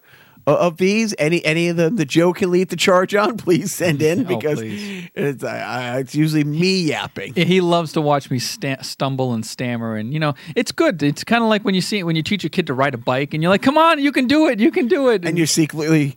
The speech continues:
Speaker 1: laughing 'cause he keeps falling and
Speaker 2: Yes.
Speaker 1: skinning
Speaker 2: Oh,
Speaker 1: his
Speaker 2: oh,
Speaker 1: knee.
Speaker 2: skinning my, yeah, skinning my face and, and, and, and, uh, and other things. So, by the way, the, the last movie was not a bomb. It was a budgeted at a hundred forty-four million.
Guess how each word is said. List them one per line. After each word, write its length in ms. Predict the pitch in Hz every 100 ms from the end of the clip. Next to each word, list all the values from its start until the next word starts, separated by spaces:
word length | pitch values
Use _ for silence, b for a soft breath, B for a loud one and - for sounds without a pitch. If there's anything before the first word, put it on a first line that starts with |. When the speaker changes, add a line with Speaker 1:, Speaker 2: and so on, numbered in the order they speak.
| _
Speaker 1:
laughing 500 | 247 285 156 175 170
'cause 180 | 156 139
he 80 |
keeps 260 | 131 143 123
falling 420 | - 147 135 156
and 60 | 160
Speaker 2:
Yes. 280 | 165 165 165
Speaker 1:
skinning 260 | 160 151
Speaker 2:
Oh, 80 | 165
Speaker 1:
his 80 | 151 -
Speaker 2:
oh, 280 | 165 151 139
Speaker 1:
knee. 60 |
Speaker 2:
skinning 340 | 156 160 170 160
my, 100 | 147
yeah, 260 | 147 127 127
skinning 260 | - 160
my 120 | 131 - _
face 380 | 135 131 - - B B B B
and, 160 | 117 117
and, 200 | 117 117
and, 240 | 117 110
and, 300 | 107 104 101
uh, 260 | 101 101 98
and 120 | 113
other 200 | 110 101 101
things. 340 | 165 104 107
So, 160 | - 156
by 180 | 185 214
the 80 |
way, 180 | 156 127
the, 140 | 127 143 180 - b b _ -
the 80 |
last 340 | 160 208 240 -
movie 300 | 160 180 202
was 240 | 147 135
not 400 | 139 143 156 165 _ _ _ _
a 60 | 127
bomb. 460 | 127 127 104 98 -
It 100 | 127
was 160 | 123 120
a 40 |
budgeted 580 | 127 156 185 208 185 143
at 80 | 127
a 60 |
hundred 280 | 123 170 175
forty-four 440 | - 156 139 139
million. 560 | 127 127 139 120 104 107